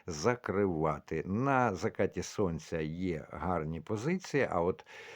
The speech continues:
З, з чотирнадцятої по закат сонця не дуже гарні години, нічого виграти у ці години ви не зможете. Найкращі години для виграшу — це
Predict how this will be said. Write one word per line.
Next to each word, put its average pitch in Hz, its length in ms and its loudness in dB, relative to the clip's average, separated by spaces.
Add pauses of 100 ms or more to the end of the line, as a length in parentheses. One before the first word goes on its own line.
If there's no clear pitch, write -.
(220)
З, 87 480 -2
з - 80 -6
чотирнадцятої 107 1040 2
по 98 180 -2
закат 101 400 0
сонця 151 520 0
не 104 180 2
дуже 101 360 0
гарні 85 460 0
години, 90 580 -2
нічого 95 520 0
виграти 87 520 0
у 80 100 0
ці 82 200 -6
години 80 460 -2
ви 78 260 -2
не 85 260 -2
зможете. 76 600 -2
Найкращі 85 680 2 (200)
години 85 460 0
для 80 200 0
виграшу — 80 640 0
це 76 260 -4